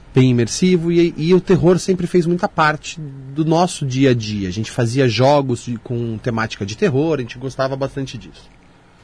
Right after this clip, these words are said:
Depois dali a gente montou um outro escape game, que foi o Cativeiro, totalmente imersivo <clears throat> também, né?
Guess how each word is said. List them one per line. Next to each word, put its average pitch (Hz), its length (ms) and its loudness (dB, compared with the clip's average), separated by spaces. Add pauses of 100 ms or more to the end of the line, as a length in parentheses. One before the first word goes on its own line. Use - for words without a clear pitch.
(560)
Depois 190 280 4
dali 202 140 2
a 208 60 4
gente 190 160 -2
montou 185 360 6
um 147 140 4
outro 131 240 0
escape 123 320 -4
game, 151 380 2 (420)
que 135 120 -6
foi 117 260 -2
o 107 40 0
Cativeiro, 127 680 4 (340)
totalmente 147 500 4
imersivo 131 720 2
<clears throat> - 40 -10
também, 123 540 4
né? 107 400 0